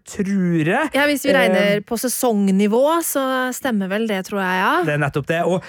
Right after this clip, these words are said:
Speaker 1: skal vi starte da å holde oss på T V to Play med en komiserie som vi hadde store forventninger til? Den var liksom oppå den lista over de her seriene gleder vi oss til,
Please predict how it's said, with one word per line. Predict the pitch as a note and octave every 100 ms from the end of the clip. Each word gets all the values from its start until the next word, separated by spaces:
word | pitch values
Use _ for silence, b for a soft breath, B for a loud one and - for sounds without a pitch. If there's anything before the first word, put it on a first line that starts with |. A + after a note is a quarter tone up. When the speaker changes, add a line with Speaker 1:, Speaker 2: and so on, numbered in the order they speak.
| B
Speaker 1:
skal | - G#3
vi | F#3+
starte | - - G#3+ C4+
da | C4 A#3+
å | G#3
holde | F#3+ C#3
oss | D#3
på | -
T | A3+ A3+
V | F#3
to | - F#3+
Play | - F3 F#3 G3+
med | F3+ E3 F3
en | F3+ F3+
komiserie | - E3+ B2+ A#2+ A#2+ B2+
som | D#3 F3
vi | D#3 E3
hadde | D3+ E3 C#3+
store | - - F3 A#2+
forventninger | G#3 A#3 E3+ C3 B2+ C#3
til? | G3 A3+
Den | D#3 D3
var | C3
liksom | F#3+ D#3+ D3 E3
oppå | D3 C#3
den | C#3+ C#3
lista | C#3+ - B2 C3
over | A#2+
de | B2 - - C3
her | A#2+ B2+ C3+
seriene | C#3 A2 A#2+ C3+
gleder | C3+ A2
vi | G#2+
oss | C3+
til, | - C4